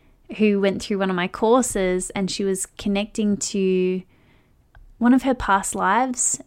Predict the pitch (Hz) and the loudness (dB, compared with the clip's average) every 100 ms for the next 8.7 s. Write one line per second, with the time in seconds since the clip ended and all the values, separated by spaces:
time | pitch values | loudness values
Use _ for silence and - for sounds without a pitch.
0 | - 214 220 - 208 196 - 214 208 202 | -2 0 0 -2 -4 -4 -4 -4 -2 -2
1 | - 185 202 262 330 392 330 - - - | -2 -2 -2 -2 -2 -4 -6 -10 -20 -20
2 | - _ _ 214 214 202 233 247 294 - | -20 _ _ 2 2 4 4 6 4 8
3 | 294 403 480 - 190 175 - - - 220 | 8 8 6 4 2 2 0 -2 -2 -4
4 | - - - - - - 208 208 208 214 | -6 -16 -18 -18 -16 -2 0 2 4 4
5 | 214 - 226 202 - 214 247 269 254 240 | 2 4 4 4 4 4 4 4 2 4
6 | 240 233 - 202 202 208 214 _ _ _ | 4 4 0 2 2 2 -2 _ _ _
7 | _ _ - - 240 240 247 254 269 320 | _ _ -10 -2 2 4 4 4 2 0
8 | 233 - - - 214 196 - | -2 -8 -12 -4 0 0 -4